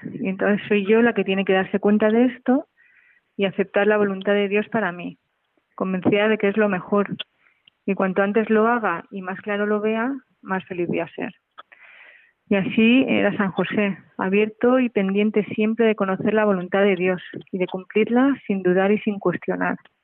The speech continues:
O sea, lleno del espíritu de sabiduría. Esto le permitía tener siempre la mirada y el corazón en las cosas de Dios y que los inconvenientes y los obstáculos de este mundo pasaran a segundo lugar.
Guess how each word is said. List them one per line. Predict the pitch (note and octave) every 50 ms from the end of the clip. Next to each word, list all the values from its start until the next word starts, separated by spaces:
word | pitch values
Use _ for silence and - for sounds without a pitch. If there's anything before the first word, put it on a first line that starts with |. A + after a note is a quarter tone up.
| _ _ _ _ _
O | - - - - - - - - - -
sea, | - G3
lleno | F#3+ F#3+ G3 G3+ G#3
del | G#3+ G#3+ G#3
espíritu | G3+ G3+ G#3 - A3 A3 A3+ - A#3
de | A3+ G#3+ -
sabiduría. | - G#3 G3 G3 F#3+ F#3+ F#3+ F#3+ G3 G3 F#3+ F3+ F#3+ E3 - - _ - G3
Esto | - - G#3+
le | G#3+ G#3
permitía | G#3+ G#3 G3+ G3+ G3 G3 - G#3 G#3+ G#3+ G#3+
tener | G#3+ G#3+ G#3 G#3 G3+ G3+ G#3 -
siempre | G#3 G#3 G#3 G#3+ G#3 G#3+ G#3
la | G#3 G3+
mirada | G3+ G3+ G3+ G3 G#3 G#3 G#3 A3 A#3 B3 C4 B3+ A#3+
y | A3 F#3+
el | F3+ F3+
corazón | - F#3+ F3+ F3+ F3 - - - G#3 G#3+ A#3 C4 C#4 _ _ _ _ _ _ _ _ - _ _ _ _ _ -
en | G3 F#3
las | F#3 F3+ F#3
cosas | - G3+ G3 A3+ A3 G3+
de | F#3+ F3
Dios | F3 F3 F3 F3+ - - _ _ _ _ _ _ - - _ _ _ _ _ _ - G#3+
y | G3
que | - G3
los | G3 F#3 F#3+
inconvenientes | G3+ F#3+ F3+ F#3 F#3 F#3+ F#3+ G3 G#3 G#3+ G#3+ G#3 G#3 G3+
y | G#3
los | G3 F#3+ F#3
obstáculos | F#3+ - - G#3 G3+ G#3+ A3 G#3+
de | G#3+ A3
este | G#3+ - A3+ G#3+
mundo | A3 A#3 A#3 A#3 A#3 A#3 B3 B3 B3
pasaran | G#3+ F#3+ F#3 - - F#3 G3 G3+
a | G3+
segundo | G#3 - G3 F3+ - - F#3 F3+
lugar. | F3 E3+ F3 F3+ F3+